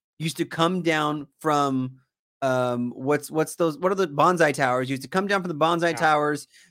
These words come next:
Speaker 1: down the hill, and used to go through a single tunnel to get through the, to the area that's in the middle. But now that whole middle area is, like, an inside place. There's
Speaker 2: Oh, Terminal. You're
Speaker 1: pills.
Speaker 2: talking about Terminal.
Speaker 1: Terminal, yeah. There's
Speaker 2: I,
Speaker 1: pills.
Speaker 2: dude, I fucking dropped there.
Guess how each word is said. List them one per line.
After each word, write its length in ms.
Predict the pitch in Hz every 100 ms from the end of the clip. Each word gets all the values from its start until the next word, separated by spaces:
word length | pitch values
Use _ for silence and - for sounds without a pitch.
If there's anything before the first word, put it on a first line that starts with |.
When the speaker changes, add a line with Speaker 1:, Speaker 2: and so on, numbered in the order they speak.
| _
Speaker 1:
down 240 | 151 170
the 100 | 190
hill, 380 | 180 180 170 160
and 100 | 151
used 160 | 147 139
to 60 | 131
go 200 | 143 151
through 160 | 147
a 40 | 131
single 320 | - 151 156
tunnel 360 | 151 185 170 139
to 100 | 123
get 220 | 143 139
through 100 | 135
the, 160 | 123 - _ -
to 80 |
the 140 | 127 -
area 220 | 151 151
that's 180 | 131 131
in 60 | 135
the 80 | 127
middle. 420 | 151 160 160 - - _
But 100 | 147
now 180 | 151 160
that 160 | 147
whole 340 | 143 165 170 175
middle 320 | 156 170 175 147
area 360 | 151 151 151
is, 180 | 143 127
like, 140 | 127
an 80 | 123 -
inside 580 | 185 196 185 175 165 160 _
place. 480 | 190 170 165 160 - _ - _
There's 340 | 135 135 127 - _ -
Speaker 2:
Oh, 100 | 160
Terminal. 340 | 139 - 202 190
You're 140 | 180
Speaker 1:
pills. 100 | 175
Speaker 2:
talking 160 | 170 160
about 220 | 147 139
Terminal. 480 | - 160 147 113 -
Speaker 1:
Terminal, 460 | - 254 214 147 131
yeah. 220 | 160 131
There's 180 | 131 127 143
Speaker 2:
I, 120 | 156
Speaker 1:
pills. 280 | 208 190 190
Speaker 2:
dude, 220 | 160 117 - _ _ _ - -
I 120 | 160 196
fucking 280 | 262 180
dropped 240 | 135 139
there. 100 | -